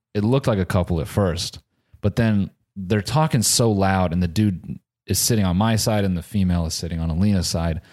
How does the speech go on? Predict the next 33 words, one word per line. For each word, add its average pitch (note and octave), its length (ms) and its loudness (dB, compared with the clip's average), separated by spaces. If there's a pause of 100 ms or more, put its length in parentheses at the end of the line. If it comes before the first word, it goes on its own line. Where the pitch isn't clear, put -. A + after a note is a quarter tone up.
(240)
and G#2 100 2
he's G2+ 160 4
just - 200 0
going F#2+ 260 4
off. F2 200 0
He's E2+ 140 -2
like, D#2+ 200 -4 (440)
"Yeah, C3+ 260 2 (100)
uh, A#2 300 2 (640)
yeah, B3 160 2
I've A#3+ 100 4
been A3 100 4
dating A2+ 220 2
my F#2+ 120 0
girlfriend F#2 480 0
for F#2+ 80 2
two G#2 220 2
years, F2+ 480 4
this F#2 200 0
and E2+ 140 -2
that." D#2+ 280 0
And D#2 1040 -2
the A2 120 0
whole D#3+ 160 0
time D3 240 2
they're F#2+ 80 2
flirting, B2+ 420 0
I'm G2 140 2
like, F2+ 340 -2
"If G2 140 -8
you E4 200 -4
got G#2 120 -2
a F2+ 60 0